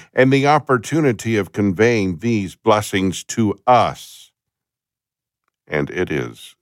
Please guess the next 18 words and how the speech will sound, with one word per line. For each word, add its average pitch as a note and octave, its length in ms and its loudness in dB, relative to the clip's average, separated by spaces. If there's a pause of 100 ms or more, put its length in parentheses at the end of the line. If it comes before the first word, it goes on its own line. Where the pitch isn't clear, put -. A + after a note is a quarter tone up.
(100)
the D2 120 -10
great F2+ 440 -6
God A#1+ 480 -6 (680)
who A2 140 2
is G2+ 260 0
the G2+ 140 2
author F#2 460 2
of C2 160 -6
those C#2 300 -6
causes, A1 760 -6 (460)
which C2+ 180 -14
spontaneously C#2 1120 -4
produce D#2 400 -6
so - 420 -4
many C3 380 -4
blessings - 840 -6 (520)
for - 260 -6
our B1 520 -4